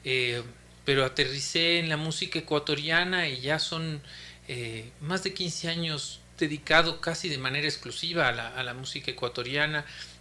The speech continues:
ya no solamente en la interpretación, sino inclusive también en la composición. Así que es, eh, es un camino muy largo, muy largo, eh, muy satisfactorio, eh, y, y aunque, aunque pueda parecer extraño,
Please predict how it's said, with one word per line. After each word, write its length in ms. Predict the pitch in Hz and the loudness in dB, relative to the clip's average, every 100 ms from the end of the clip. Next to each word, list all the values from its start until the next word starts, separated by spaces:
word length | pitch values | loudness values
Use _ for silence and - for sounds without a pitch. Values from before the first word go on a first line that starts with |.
| - | 2
ya 140 | 151 | 6
no 80 | 160 | 6
solamente 540 | 151 160 151 160 165 | 6 6 6 2 4
en 80 | 165 | 4
la 60 | 143 | 4
interpretación, 800 | 139 135 - 131 - 120 - 190 | 0 0 2 0 0 0 2 2
sino 260 | 185 139 143 | 0 -2 -2
inclusive 480 | 139 135 - 135 | -4 -4 -2 -2
también 400 | 127 - 123 143 | -2 -4 -6 -4
en 140 | 151 131 | -2 -4
la 100 | 120 | -6
composición. 760 | 123 120 113 131 - 196 202 - - - - - - - | -8 -8 -8 -4 0 0 0 -6 -16 -16 -18 -18 -20 -10
Así 280 | - - 160 | -6 -6 -4
que 240 | - 156 | 0 2
es, 200 | 151 147 | 2 4
eh, 300 | 151 143 131 151 | 6 6 6 -2
es 100 | 160 | -2
un 100 | 190 | 0
camino 420 | 175 180 220 220 | 0 0 2 2
muy 180 | 202 214 | 2 4
largo, 480 | 185 202 165 117 - - | 6 6 4 -4 -10 -10
muy 360 | 170 170 185 | -8 -4 -2
largo, 640 | 175 170 185 180 185 170 165 - - - | 2 4 4 4 2 2 0 -8 -16 -12
eh, 480 | 139 127 131 131 139 156 | -4 0 2 0 -6 -10
muy 320 | 170 170 180 185 | -4 0 2 4
satisfactorio, 1200 | 185 - 151 - - - 156 160 160 160 156 147 - - - - | 2 2 -2 -6 -8 0 4 4 4 0 0 -2 -10 -18 -18 -12
eh, 420 | - 131 127 135 - - - - - | -2 2 2 2 -4 -12 -16 -20 -12
y, 280 | 208 165 170 | -8 -6 -4
y 500 | 190 175 165 160 156 147 - - - - - - - | -6 -4 -6 -6 -8 -10 -20 -20 -20 -20 -20 -16 -4
aunque, 600 | 156 156 156 147 139 143 | -4 0 2 4 4 4
aunque 260 | 147 139 139 | 2 2 -2
pueda 380 | - 180 180 | 6 8 10
parecer 460 | 175 147 131 160 160 | 10 8 6 2 2
extraño, 640 | 156 - 170 175 185 180 | 0 0 8 8 8 0